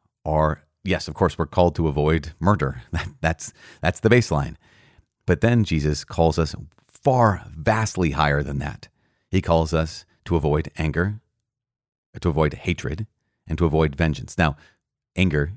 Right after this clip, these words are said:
in its, on its own is simply an emotion. So what he's talking about is he's talking about a willed anger. So just to feel the emotion of anger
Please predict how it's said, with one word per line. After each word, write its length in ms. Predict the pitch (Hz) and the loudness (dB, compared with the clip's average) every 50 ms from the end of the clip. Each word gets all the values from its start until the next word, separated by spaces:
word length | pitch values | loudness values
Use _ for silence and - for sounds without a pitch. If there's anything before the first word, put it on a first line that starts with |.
| - - | -6 -4
in 100 | 92 82 | -4 -4
its, 120 | 73 - | -2 -2
on 160 | 69 85 87 | -2 0 0
its 140 | 82 - - | 0 0 0
own 160 | 73 76 76 | 0 0 0
is 80 | 69 - | -2 -2
simply 280 | - 92 82 80 82 | -2 -2 0 0 0
an 80 | 76 73 | 0 2
emotion. 460 | 73 71 65 - - - - - - - _ _ _ _ _ _ _ | 0 0 -2 -4 -6 -12 -14 -16 -18 -20 _ _ _ _ _ _ _
So 300 | - - 87 80 73 71 - - - _ _ | -4 -2 0 0 0 -2 -6 -14 -20 _ _
what 120 | - 85 | -2 -2
he's 100 | 80 - | -2 0
talking 280 | - 110 120 - 98 82 | 2 2 2 2 0 -2
about 260 | 69 69 69 65 - | 0 0 0 0 -2
is 80 | 80 73 | -4 -6
he's 100 | 76 - | -6 -4
talking 160 | 90 80 80 | -4 -4 -2
about 160 | 85 76 73 | -2 -2 -2
a 60 | 76 | -4
willed 420 | 71 73 80 80 80 73 71 67 - - | -2 0 2 2 2 2 0 -4 -6 -8
anger. 420 | 69 71 69 - - - - - _ _ - | -8 -8 -8 -8 -10 -14 -16 -18 _ _ -4
So 180 | - 85 78 | 0 0 0
just 220 | 71 - 92 - - | 2 0 -2 -4 -4
to 60 | 85 | -8
feel 240 | - - 98 92 82 | -2 0 2 2 4
the 120 | 80 80 | 2 2
emotion 320 | 76 73 73 78 - 82 80 | 2 0 0 -2 -2 -2 -2
of 80 | 71 | -2
anger 400 | 73 76 78 73 76 76 73 73 | -2 -2 0 0 0 -2 -2 -4